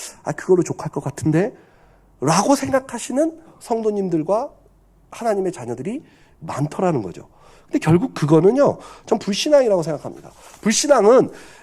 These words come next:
말씀이 자기에게는 적용되지 않는다라고 생각하는 것이라는 마음이 참 많이 들어요.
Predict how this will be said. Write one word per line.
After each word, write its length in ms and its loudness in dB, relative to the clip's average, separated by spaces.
말씀이 760 0
자기에게는 760 2
적용되지 680 0
않는다라고 720 -2
생각하는 1000 -4
것이라는 960 -6
마음이 260 -2
참 160 -4
많이 240 -8
들어요. 300 -20